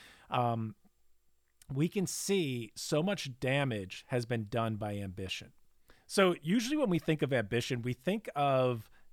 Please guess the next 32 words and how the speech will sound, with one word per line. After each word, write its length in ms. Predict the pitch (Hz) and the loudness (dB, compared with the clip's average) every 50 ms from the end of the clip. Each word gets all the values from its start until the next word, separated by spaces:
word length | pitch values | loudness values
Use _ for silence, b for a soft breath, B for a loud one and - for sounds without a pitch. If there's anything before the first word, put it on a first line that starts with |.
| b - | b -10
this 260 | 127 139 156 147 - 135 | -4 -2 -2 -2 -2 -2
negative 420 | 127 139 139 147 165 165 156 - | 2 2 2 4 4 0 -2 -2
connotation 600 | - 156 139 131 120 - - 127 127 - - 113 | -2 -2 -2 -2 -2 -2 0 -2 0 0 -2 -4
because 400 | 107 120 - - 151 135 127 - - | -6 -4 2 4 4 4 4 2 0
ambition 460 | 151 147 135 135 165 170 - 175 151 | -2 -2 0 0 -2 -2 -2 -4 -6
certainly 800 | - - - - 180 185 160 147 147 139 135 127 117 113 113 - _ - | -6 -4 -2 0 0 0 0 0 0 0 2 2 0 0 -2 -6 _ -6
can 220 | - 151 127 120 | -2 0 0 0
be 200 | 107 - 117 113 | 0 -2 -4 -4
deceptive, 800 | 101 113 101 - - - 165 147 147 - - 165 143 139 135 127 | -4 -4 -6 -4 0 4 4 4 4 2 -2 0 0 0 0 -2
it 140 | 127 123 | -6 -6
can 100 | - 123 | -6 -6
be 120 | 110 113 104 | -8 -8 -10
dangerous, 640 | 98 - 127 127 135 139 135 127 139 139 135 - - | -10 -6 -4 -2 -2 -2 -4 -4 -4 -4 -4 -6 -8
it 120 | 131 117 | -10 -8
can 120 | - 123 | -8 -8
be 120 | 107 117 107 | -8 -8 -10
sinful. 680 | - - - 180 190 180 - - 131 123 117 - B B B B B B B | -8 -6 -4 -2 -2 -2 -2 2 2 4 4 2 B B B B B B B
And 140 | B 131 139 | B 0 2
as 160 | 156 170 151 | 2 2 2
we've 140 | 160 151 135 | 0 -2 -2
seen 180 | - 190 175 156 | 0 0 0 0
in 80 | 127 | 0
scripture, 460 | - - - - 233 - - - 127 123 | -2 -4 0 0 -2 0 0 -2 -2 0
even 320 | 135 147 151 165 147 131 - | 0 0 0 0 -2 -4 -6
Paul 600 | - - - 180 180 175 165 151 139 127 117 110 127 | -8 -4 -2 0 4 6 6 6 6 4 2 0 -2
was 160 | 135 131 - | -4 -4 -4
telling 360 | - - 170 160 160 147 135 | -2 -4 -2 0 0 0 -2
the 60 | 120 | -2
Christians 560 | - - - - 175 160 - - 156 139 127 | -4 -8 -4 -2 -2 -2 -2 -2 -2 -2 -2
of 120 | 127 117 - | -2 -4 -2
his 260 | - 151 139 123 120 | 0 0 0 0 0
day, 480 | 117 147 151 165 156 131 117 113 107 | 2 4 6 6 6 6 4 2 -2